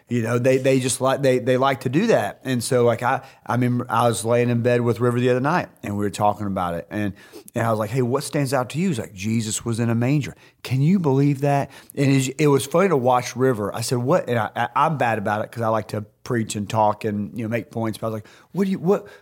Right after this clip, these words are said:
what's the, what's the craziest thing to you? What's the craziest thing about that to you?"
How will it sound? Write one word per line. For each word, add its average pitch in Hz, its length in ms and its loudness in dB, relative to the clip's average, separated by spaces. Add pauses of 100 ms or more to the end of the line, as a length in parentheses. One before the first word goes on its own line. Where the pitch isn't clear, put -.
(160)
what's 202 260 0
the, 220 140 -4
what's 202 320 -2
the 269 60 -4
craziest 175 560 0
thing 160 220 -2 (100)
to - 120 -2
you? 156 240 2 (360)
What's 185 220 0
the 214 120 -2
craziest 143 460 0
thing 135 140 -2
about 110 280 -2
that 95 160 -6
to 101 100 -10
you?" 85 200 -10